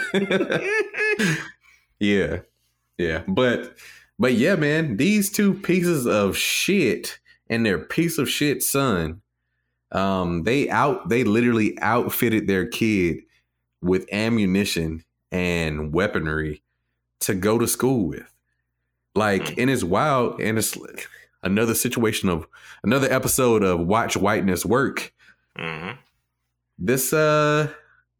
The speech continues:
Speaker 1: this kid was caught, um, looking up ammunition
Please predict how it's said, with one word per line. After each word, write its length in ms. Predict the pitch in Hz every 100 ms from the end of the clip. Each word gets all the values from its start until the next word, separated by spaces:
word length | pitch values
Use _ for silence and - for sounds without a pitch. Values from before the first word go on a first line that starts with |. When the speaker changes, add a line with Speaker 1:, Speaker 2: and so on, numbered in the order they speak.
| -
Speaker 1:
this 160 | -
kid 520 | - 180 165 160 - - _ _ _ _ -
was 420 | 101 120 113 101
caught, 580 | - - 160 170 143 - - _ _ _ _ _ _
um, 440 | 98 104 104 92 90
looking 420 | 101 143 143 135
up 280 | 135 123 -
ammunition 840 | 123 127 113 101 120 - 80 80